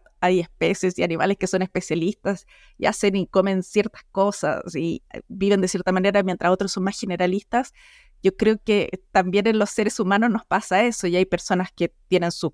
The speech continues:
pasiones y sus ideas muy claras y tienen su carrera, y hay personas como yo, como tú, de que, que nos gustan hartas cosas, y yo creo que eso es un aporte en sí mismo también.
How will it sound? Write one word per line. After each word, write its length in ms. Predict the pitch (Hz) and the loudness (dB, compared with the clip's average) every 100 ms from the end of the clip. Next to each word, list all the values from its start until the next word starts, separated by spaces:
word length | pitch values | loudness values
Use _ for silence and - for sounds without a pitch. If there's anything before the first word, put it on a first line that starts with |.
| _ | _
pasiones 600 | - - 202 196 175 - | -8 -2 2 2 0 -4
y 40 | |
sus 300 | 170 175 - | -8 -6 -4
ideas 320 | 170 165 185 185 | -2 2 2 2
muy 260 | 175 196 214 | -2 0 -2
claras 600 | - 214 208 208 220 - | 0 2 4 2 -2 -2
y 100 | 175 | -4
tienen 300 | - 185 190 | -2 -2 -2
su 120 | 190 | -4
carrera, 360 | 180 175 208 262 | -4 -2 0 2
y 80 | 233 | 0
hay 100 | 214 | 0
personas 480 | 214 - 208 208 - - - - - _ _ _ | -2 0 0 0 -4 -20 -20 -20 -20 _ _ _
como 220 | 190 190 | 2 2
yo, 340 | 190 208 226 | 4 4 4
como 240 | 220 185 220 | 2 -2 0
tú, 300 | 208 220 226 | 2 4 4
de 180 | 214 | 4
que, 460 | - 190 185 180 - _ | 2 0 2 0 -2 _
que 100 | 190 | 0
nos 160 | 190 | 2
gustan 320 | 233 247 - 233 | 2 0 2 2
hartas 320 | 247 220 - | 0 -4 -10
cosas, 380 | - 240 - 254 | -2 -2 2 0
y 60 | |
yo 120 | 202 | 0
creo 160 | - 220 | 2 0
que 120 | - | 0
eso 200 | 233 220 - _ _ _ | -4 -6 -12 _ _ _
es 220 | - - | -10 -2
un 80 | 220 | 0
aporte 340 | 202 202 208 220 | 2 0 0 0
en 80 | |
sí 160 | 214 208 | 0 -2
mismo 300 | 220 214 180 | -2 -2 -4
también. 280 | 165 165 | -6 -6